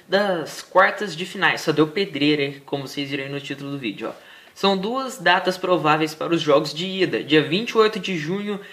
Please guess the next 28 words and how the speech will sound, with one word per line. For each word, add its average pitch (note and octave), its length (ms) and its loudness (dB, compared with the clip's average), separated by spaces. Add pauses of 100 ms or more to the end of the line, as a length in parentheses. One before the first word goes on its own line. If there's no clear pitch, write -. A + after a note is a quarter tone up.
(120)
e G#3 100 -8
cinco G3+ 400 -4
de F#3+ 160 -2
julho. E3+ 680 0 (440)
A C3+ 640 4 (100)
dis-, - 460 -6 (340)
a D#3+ 140 2
distância F#3+ 520 -6
para F3+ 280 4
as F3+ 120 -2
partidas E3+ 520 0
de D#3+ 80 -2
volta D#3+ 320 4
é - 20 2
grande, G3 400 0
serão E3+ 380 0
disputadas E3 760 -2 (400)
no E3 80 -2
dia D#3 160 4
vinte G3+ 200 -2
e - 20 -14
seis F#3 240 2
de F3+ 140 -2
julho A#3 500 -4 (260)
e G3 120 -8
nove F#3 340 2
de G3 140 2
agosto. D3+ 760 2